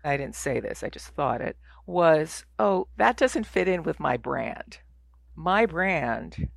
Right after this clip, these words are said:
is that I'm youthful, and I'm, more than that, I'm tough. I'm so tough that in my sixties,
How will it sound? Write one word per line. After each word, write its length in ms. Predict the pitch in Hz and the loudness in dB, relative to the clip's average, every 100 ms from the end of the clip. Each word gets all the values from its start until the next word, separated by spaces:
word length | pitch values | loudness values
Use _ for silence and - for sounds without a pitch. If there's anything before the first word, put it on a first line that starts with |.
| - - | -16 -4
is 240 | 123 - - | -2 -2 -2
that 560 | 147 139 131 - - - - _ _ _ _ - | 0 2 2 -2 -12 -18 -20 _ _ _ _ -6
I'm 200 | 147 147 | -4 -4
youthful, 800 | 165 208 214 - 143 147 156 190 - - | -2 -4 -4 -4 -2 0 -2 -6 -18 -2
and 140 | 160 151 | 2 2
I'm, 200 | 139 - - - - - | 0 -4 -16 -20 -20 -18
more 280 | 156 151 190 | -10 -2 -2
than 300 | 185 139 120 - | 0 -6 -8 -16
that, 400 | 156 156 151 131 - | -2 0 0 -2 -2
I'm 240 | 135 120 - - | -4 -4 -12 -16
tough. 800 | - - 214 - - - - - - - - | -16 -2 2 2 0 -6 -20 -20 -20 -20 -4
I'm 260 | 175 170 175 | 0 0 -2
so 640 | - - - 226 269 294 | -12 -10 2 4 4 2
tough 800 | - - 247 131 - - - - _ _ | 0 6 8 6 4 -4 -20 -20 _ _
that 180 | 180 185 | 2 2
in 220 | 208 226 | 2 2
my 200 | 233 - | 2 0
sixties, 840 | 185 - 240 - - - - - | 0 2 2 2 -8 -6 -6 -6